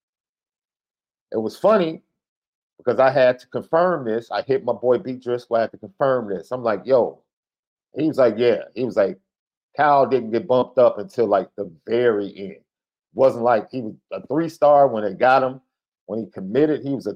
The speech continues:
three slash four. And then, you know, late in the, very late in the process, they bumped him up. So I was like, "Okay, that's great. We know that."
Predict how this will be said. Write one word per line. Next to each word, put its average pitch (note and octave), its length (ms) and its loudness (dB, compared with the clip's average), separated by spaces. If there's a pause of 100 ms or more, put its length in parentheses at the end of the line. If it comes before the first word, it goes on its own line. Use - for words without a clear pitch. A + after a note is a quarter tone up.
three C3 340 -4
slash B2+ 520 2
four. C3+ 460 2 (1600)
And A2+ 140 -6
then, A2 460 -2
you A2+ 80 -6
know, F2 320 -4
late B2 180 2
in A2+ 100 -14
the, G#2 60 -10
very C3+ 320 4
late A#2+ 180 2
in - 60 -14
the G#2 80 -6
process, G2+ 640 0
they G2+ 140 -6
bumped G2 380 -6
him F2+ 120 -16
up. D2 160 -12 (1200)
So A2 520 0 (340)
I C#3+ 80 0
was C3+ 100 2
like, A#2+ 180 2
"Okay, G#2 440 -4 (640)
that's A#2+ 200 -2
great. A#2 300 0
We A2+ 100 -8
know A2 260 0
that." D2+ 160 -12